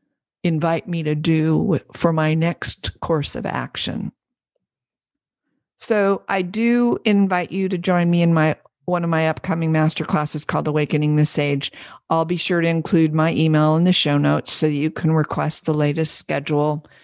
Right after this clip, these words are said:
So that's it, Wealthies. Thank you so much for spending time with me.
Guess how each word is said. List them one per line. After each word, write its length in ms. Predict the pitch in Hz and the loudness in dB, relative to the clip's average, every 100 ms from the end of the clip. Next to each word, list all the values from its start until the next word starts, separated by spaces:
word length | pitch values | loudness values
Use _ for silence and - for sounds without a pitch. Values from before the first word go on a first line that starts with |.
| _ - - _ _ _ _ _ _ _ _ | _ -20 -20 _ _ _ _ _ _ _ _
So 260 | - 240 226 | -4 -2 2
that's 360 | 226 220 - | 0 0 -2
it, 180 | 160 151 | -4 -4
Wealthies. 640 | 165 160 156 175 160 160 - - - _ _ | -2 -2 -2 -2 0 0 -2 -6 -18 _ _
Thank 260 | - 214 233 | -2 -2 0
you 80 | 185 | -2
so 400 | - - 190 180 | 0 -2 0 0
much 300 | 175 170 - | 0 -4 -4
for 120 | 170 | -6
spending 520 | - - 160 156 160 | -4 -2 -2 0 -2
time 320 | 156 156 151 | -2 0 0
with 200 | 147 151 | 0 0
me. 420 | - 156 143 156 | 2 2 2 0